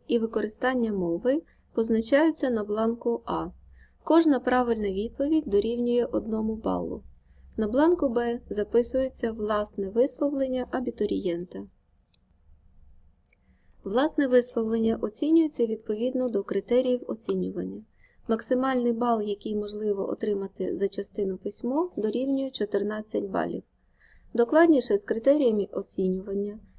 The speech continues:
загальною характеристикою сертифікаційної роботи з англійської мови і програмою З Н О з англійської мови можливо на сайті Українського центру оцінювання якості освіти у розділі "Підготовка до З Н О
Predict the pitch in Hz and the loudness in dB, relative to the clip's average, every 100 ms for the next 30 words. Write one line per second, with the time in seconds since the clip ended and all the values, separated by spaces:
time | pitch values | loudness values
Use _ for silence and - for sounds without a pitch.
0 | - 220 220 277 320 285 240 214 214 226 | -14 -4 0 4 6 4 2 -2 0 2
1 | 233 240 - - 196 190 - 202 208 214 | 2 2 -6 -2 0 0 -4 -4 -4 -2
2 | 208 220 - 240 220 190 190 185 185 196 | -4 -4 -2 0 2 0 0 0 0 -2
3 | 202 208 208 202 - 208 208 202 190 208 | -2 -2 0 -2 -2 -2 -2 -4 -6 -6
4 | 240 - _ _ - 285 247 233 240 226 | -8 -10 _ _ -2 2 2 4 4 4
5 | 208 202 196 185 220 277 269 262 254 254 | 2 0 -2 0 2 0 0 -4 -4 -4
6 | - 247 247 247 247 254 269 _ _ _ | 0 2 2 0 -2 -2 -4 _ _ _
7 | 254 240 277 320 294 226 226 214 208 - | -4 0 2 2 2 0 0 0 0 -4
8 | 226 220 226 240 247 - 202 - 196 196 | -4 -2 2 0 0 -4 -4 -2 -2 -2
9 | 185 196 - 269 277 269 254 254 247 214 | -4 -4 -6 -6 -4 -4 -4 -6 -4 -6
10 | 214 220 - 226 - - 190 190 - 311 | -6 -10 -8 -8 -8 -6 -2 -2 0 -2
11 | - _ _ 262 247 226 214 202 196 - | -4 _ _ 4 6 6 2 -2 -2 -8
12 | - - - 220 233 247 240 247 202 202 | -18 -8 -4 0 4 4 4 2 -4 0
13 | 202 190 202 190 190 185 | -2 -2 -6 -6 -2 -2